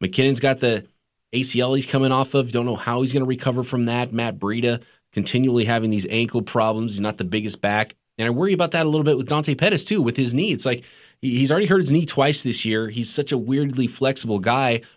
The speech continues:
which partially helped him both get hurt and get his knee down, so that wasn't a fumble on that play 'cause he was bending in such an awkward position. But he's so slim. C-,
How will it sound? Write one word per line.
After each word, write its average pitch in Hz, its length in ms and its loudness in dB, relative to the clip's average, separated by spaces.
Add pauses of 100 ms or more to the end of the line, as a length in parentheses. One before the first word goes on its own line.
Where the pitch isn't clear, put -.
which 120 240 0
partially 143 420 0
helped 143 340 -2
him 123 320 0 (340)
both 135 240 2
get 131 220 0
hurt 156 300 -2
and 135 220 0
get 123 140 2
his 104 120 0
knee 127 220 2
down, 117 260 2
so 120 120 -2
that 113 160 0
wasn't 113 260 0
a 85 40 -2
fumble 135 420 0
on 92 80 0
that 80 160 -4
play 95 180 -2
'cause 98 140 -6
he 98 40 -4
was 92 80 -2
bending 110 380 -2
in 104 60 -2
such 107 240 -2
an 104 100 -4
awkward 113 420 -2
position. 98 480 -2 (520)
But 139 80 2
he's 135 120 -2
so 165 160 2
slim. 147 680 2 (960)
C-, - 140 -18